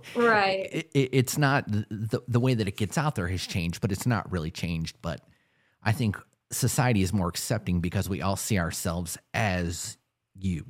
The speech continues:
Speaker 2: Maybe not as you. My, my, my tits are not that nice, but <laughs>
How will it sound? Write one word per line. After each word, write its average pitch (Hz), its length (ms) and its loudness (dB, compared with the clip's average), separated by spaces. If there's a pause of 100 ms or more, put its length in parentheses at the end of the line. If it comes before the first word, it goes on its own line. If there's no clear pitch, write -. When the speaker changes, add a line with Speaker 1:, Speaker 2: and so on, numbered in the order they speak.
(180)
Speaker 2:
Maybe 135 220 6
not 82 180 0
as 82 260 -4
you. 80 120 -4
My, 80 240 -6
my, 80 200 -6 (140)
my 87 80 -2
tits - 260 -2
are 85 40 0
not 80 240 -2
that 87 160 0
nice, 101 360 0 (440)
but 113 280 8
<laughs> - 500 6